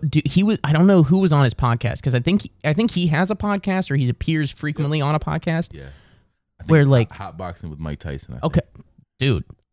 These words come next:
Speaker 1: that would be awesome.
Speaker 2: Mm-hmm.
Speaker 1: To just chill in a room,
Speaker 2: He's
Speaker 1: smoke weed, and talk with Mike
Speaker 2: But
Speaker 1: Tyson.
Speaker 2: he also got aggressive with a few people.
Speaker 1: Dude, that's true.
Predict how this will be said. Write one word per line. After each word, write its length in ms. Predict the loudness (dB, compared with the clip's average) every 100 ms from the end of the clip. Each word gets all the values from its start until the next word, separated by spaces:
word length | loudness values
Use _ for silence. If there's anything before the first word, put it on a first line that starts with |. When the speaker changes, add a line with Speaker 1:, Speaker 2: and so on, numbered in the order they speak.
| _ -4 2
Speaker 1:
that 180 | 4 4
would 100 | 2
be 120 | 0
awesome. 480 | 0 0 -4 -12 -20 _ -16
Speaker 2:
Mm-hmm. 220 | -12 -10 -12 -6
Speaker 1:
To 80 | -2
just 200 | -2 -2
chill 280 | -2 2 2
in 60 |
a 60 | 2
room, 300 | 2 2 0
Speaker 2:
He's 80 | 0
Speaker 1:
smoke 240 | 0 0
weed, 240 | -2 0 0
and 100 | 0
talk 340 | 0 0 -2
with 120 | -4
Mike 180 | -4 -4
Speaker 2:
But 100 | -4
Speaker 1:
Tyson. 280 | -6 -2 -2
Speaker 2:
he 40 | -4
also 240 | -8 -12
got 180 | -12 -12
aggressive 480 | -12 -12 -14 -16 -18
with 160 | -16
a 60 | -10
few 180 | -6 -4
people. 460 | -4 -4 -8 -12 -20 _ 0
Speaker 1:
Dude, 220 | 2 2 -2
that's 240 | -8 -8
true. 280 | -4 -2